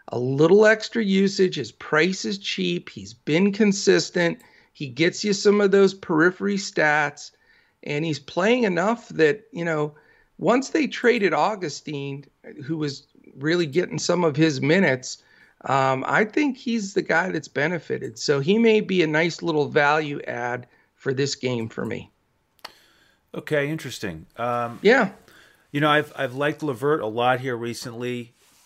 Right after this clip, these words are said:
Speaker 2: In my initial build, he doesn't quite make the cut, especially on FanDuel as a shooting guard.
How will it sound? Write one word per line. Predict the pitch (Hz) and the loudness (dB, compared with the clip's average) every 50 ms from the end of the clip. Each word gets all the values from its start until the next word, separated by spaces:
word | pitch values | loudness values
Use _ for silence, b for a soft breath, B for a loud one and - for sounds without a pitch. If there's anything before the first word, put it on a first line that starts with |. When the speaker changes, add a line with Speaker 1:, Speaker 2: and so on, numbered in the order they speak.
| b b _ | b b _
Speaker 2:
In | - 123 117 | -12 -10 -6
my | 120 127 131 | -4 -4 -4
initial | 135 127 123 135 127 - 135 110 | -4 -4 -4 -6 -4 -4 -6 -8
build, | 98 95 120 120 123 120 120 | -4 0 2 2 2 2 0
he | - 123 | -4 -10
doesn't | - 131 123 120 123 120 98 | -4 -2 -2 -2 -2 -6 -12
quite | - - - 131 131 - | -8 -2 -2 -2 -2 -2
make | 117 120 117 - - | -6 -10 -10 -8 -8
the | 107 | -10
cut, | - - - 131 123 113 110 - - | -10 -8 -6 -4 -2 -2 -4 -4 -10
especially | 110 - - 151 156 - - 147 | -12 -8 -4 -4 -2 -2 -2 -4
on | 135 123 113 110 | -4 -6 -6 -8
FanDuel | 98 - - 131 131 135 127 120 113 107 104 101 - _ _ | -10 -10 -8 -8 -6 -4 -2 -2 0 0 -2 -4 -6 _ _
as | 101 110 98 | -8 -6 -6
a | 101 | -6
shooting | 98 - - 135 131 131 123 | -10 -8 -8 -8 -8 -8 -6
guard. | 101 98 98 98 98 98 95 | -4 -4 -2 -2 -4 -6 -8